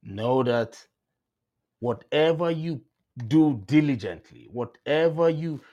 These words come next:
you put in your mind, whatever you put in work, at the end of the day, you will certainly reap. As we all know, there is a law, a natural law that says, "Reap," I mean,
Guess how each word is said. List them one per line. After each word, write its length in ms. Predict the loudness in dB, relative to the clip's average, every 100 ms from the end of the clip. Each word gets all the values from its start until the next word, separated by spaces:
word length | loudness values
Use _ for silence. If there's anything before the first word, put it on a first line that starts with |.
| _
you 100 | -12
put 340 | -8 -6 -6 -6
in 200 | -6 -6
your 280 | -2 -2 -4
mind, 640 | -6 -4 -4 -4 -6 -8
whatever 460 | -8 -6 -6 -6
you 140 | -8 -8
put 420 | -8 -10 -10 -8
in 260 | -8 -8 -10
work, 760 | -8 0 2 2 -2 -14 -18 _ _ _ _ _ -10
at 140 | -8
the 220 | -8 -6 -6
end 200 | -4 -6
of 100 | -6
the 80 |
day, 300 | -8 -6 -6
you 240 | -8 -10 -10
will 160 | -12
certainly 840 | -12 -4 -4 -4 -10 -12 -12 -14 _ _ _
reap. 420 | -12 -10 -10 -12 _ _ _ -10
As 160 | -4 2
we 140 | 4
all 100 | 4
know, 220 | 2 -2
there 240 | -2 -2 -2
is 140 | -4
a 80 | -4
law, 520 | 0 0 0 -4 -12 _ _ _ _ _
a 80 | -12
natural 560 | -8 -8 -8 -6 -4 -4
law 320 | -4 -4 -6
that 200 | -10 -12
says, 460 | -10 -8 -8 -12 -18 _ _ _ _ _ _ _ _ _ _ _ _ _ _ -18
"Reap," 500 | -12 -6 -4 -6 -8 _ _ _ -2
I 80 |
mean, 240 | -2 -4